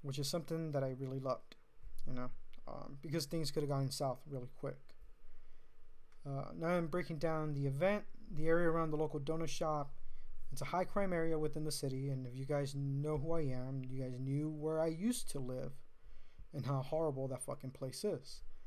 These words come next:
You know, it's not as bad as other places. Like, even where I grew up in my childhood, it's a lot worse, but out here people are just stupid and everybody thinks they're a fucking cowboy, so, yeah. Um, there's multiple types of crime that happen here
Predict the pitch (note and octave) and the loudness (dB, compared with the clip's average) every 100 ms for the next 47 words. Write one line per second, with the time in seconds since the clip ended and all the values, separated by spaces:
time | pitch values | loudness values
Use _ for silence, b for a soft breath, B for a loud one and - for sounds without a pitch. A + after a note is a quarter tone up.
0 | b b b b - - - C#3+ C3 C3+ | b b b b -8 -10 -8 -6 -4 -4
1 | C3 D#3+ F3+ F3+ D#3 F3+ D#3+ E3 E3+ D3+ | -4 -2 0 2 4 4 4 2 2 0
2 | - D3+ C#3 D3 C#3+ E3 E3+ E3 D#3+ D3 | -2 -2 -2 -2 -2 0 0 2 2 0
3 | D3+ D#3 D3+ C#3+ - D3 C#3 C3+ C3 - | -2 -2 -2 -2 0 0 0 -2 -4 -4
4 | C3+ C#3 C#3 D#3 D#3 C3 - - C3+ B2+ | 0 0 0 0 0 0 -6 -4 -2 -2
5 | - b b b b b b - E3 F#3 | -4 b b b b b b 0 0 0
6 | F3+ F#3 E3 D#3 C3 C#3 - - F3 - | 0 -2 0 0 0 -4 -4 -4 -4 -2
7 | D3+ - C#3+ D3+ D3+ C#3 D#3 C#3+ D3 C3+ | 0 4 4 4 2 0 -2 -2 -2 -2
8 | - D3 C#3+ C3+ D#3 D3 C#3 C3 - A#2+ | -2 -4 -2 -4 0 0 0 -4 -8 -8
9 | - - - - - - - - D3 C3+ | -4 0 0 0 -2 0 -2 -4 -4 -6
10 | - - - - - b b b b - | -6 -10 -12 -14 -12 b b b b -6
11 | - - - - D3 C3+ C3 A#2+ B2 b | -8 -8 -6 -6 -2 -2 -2 -4 -8 b
12 | b - - - - - - - - - | b -8 -8 -10 -14 -16 -18 -18 -16 -16
13 | - D3 C#3+ C3+ D#3+ G#3+ G#3 F#3 E3+ D#3+ | -12 -6 -4 -2 2 4 4 4 4 2
14 | D3 C3+ D3+ D3+ C#3 C#3 C#3 C#3+ C#3 C#3+ | -2 -2 -2 -2 -2 -2 -4 -2 0 0
15 | C#3+ | -2